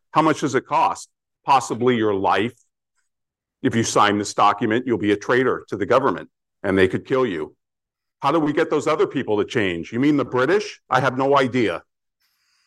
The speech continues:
"How do you measure it?" "Life, liberty, the pursuit of happiness.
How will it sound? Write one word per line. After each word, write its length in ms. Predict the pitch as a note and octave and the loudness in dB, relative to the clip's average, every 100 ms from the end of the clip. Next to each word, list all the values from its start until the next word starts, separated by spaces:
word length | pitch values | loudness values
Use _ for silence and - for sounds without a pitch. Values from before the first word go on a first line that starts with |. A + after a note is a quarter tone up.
| _ C3 | _ -2
"How 100 | C#3 | 0
do 80 | |
you 120 | C#3+ C3+ | 0 0
measure 360 | C#3+ C3+ A#2 | 0 0 0
it?" 140 | F2+ - _ _ _ _ _ _ | -2 -6 _ _ _ _ _ _
"Life, 280 | A2 A#2 A#2 _ _ | -2 -2 -4 _ _
liberty, 500 | A2+ A#2 A#2 A#2+ A#2+ - _ _ _ _ _ | 0 2 2 2 -4 -12 _ _ _ _ _
the 80 | A2 | -6
pursuit 380 | A#2 - A#2+ A2+ | -4 0 0 0
of 100 | F#2 | 0
happiness. 640 | G#2 A#2+ A#2+ B2+ - | -2 0 -2 -4 -8